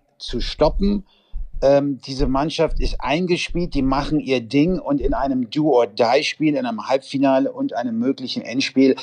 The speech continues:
ist diese Mannschaft in der Tat nur schwer zu knacken. Ähm, deswegen sehe ich da auch, auch leichte, äh, äh, Vorteile, weil sie das einfach schon erlebt haben im letzten Jahr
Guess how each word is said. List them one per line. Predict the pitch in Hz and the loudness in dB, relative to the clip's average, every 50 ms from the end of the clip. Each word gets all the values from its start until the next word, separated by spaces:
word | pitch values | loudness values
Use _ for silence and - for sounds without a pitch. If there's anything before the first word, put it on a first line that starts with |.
| - - - _ _ _ | -8 -16 -20 _ _ _
ist | 165 165 - - - - - | 2 2 2 2 -4 0 2
diese | 139 143 127 139 | 4 4 6 6
Mannschaft | 123 110 107 107 123 139 - - 139 131 123 - - | 4 4 4 4 4 2 4 4 2 2 0 0 0
in | 131 127 135 | 2 6 6
der | 135 123 110 - | 6 6 4 2
Tat | - - 110 113 120 - 117 | 0 0 0 0 0 2 2
nur | 117 113 104 | 2 2 2
schwer | - - - 113 110 110 - | 0 0 0 2 2 2 0
zu | - - 95 | -4 -6 -8
knacken. | - - 104 95 92 - - - - _ _ - _ _ _ _ _ | -6 -4 -4 -4 -4 -6 -10 -14 -16 _ _ -20 _ _ _ _ _
Ähm, | 107 107 107 110 113 113 110 110 - - - - - - - - | 2 4 6 6 6 4 4 2 -4 -14 -20 -20 -20 -20 -4 0
deswegen | 117 117 - - 139 139 135 131 | 0 0 2 4 4 6 6 6
sehe | 101 117 135 143 | 6 6 4 4
ich | - 143 139 - - | 4 2 0 0 2
da | - 139 131 123 | 2 4 4 4
auch, | 107 - 120 120 123 120 - - - - _ _ _ _ _ _ _ - | 4 4 4 4 4 2 0 -8 -16 -20 _ _ _ _ _ _ _ -2
auch | 117 113 - 127 | -2 0 0 -2
leichte, | 117 117 113 127 135 127 - - - 139 135 131 131 127 123 117 - _ _ | -2 0 0 0 0 -2 -4 -4 0 4 4 6 4 4 2 -2 -10 _ _
äh, | 117 120 120 - - | -2 -2 -2 -2 -6
äh, | 123 117 | -8 -8
Vorteile, | - - - 120 123 131 127 - 135 120 110 110 107 110 104 107 | -8 -4 -2 2 2 2 0 0 -2 -2 0 0 -2 -4 -4 -2
weil | 117 127 | -2 -2
sie | 127 123 123 | -2 -2 -4
das | 120 - | -4 -4
einfach | - - 123 - - 131 - | -6 -6 -4 -2 -2 -2 -2
schon | - 127 | -2 -6
erlebt | 107 101 110 110 120 143 180 - - 143 | -6 -6 -6 -2 0 2 0 0 0 -2
haben | 139 135 143 139 147 | 0 2 2 2 2
im | 135 135 | 0 0
letzten | 131 135 131 - - - 123 135 | 0 0 -2 -2 -6 -4 -2 2
Jahr | 127 123 120 120 135 - | 2 2 2 2 -2 -4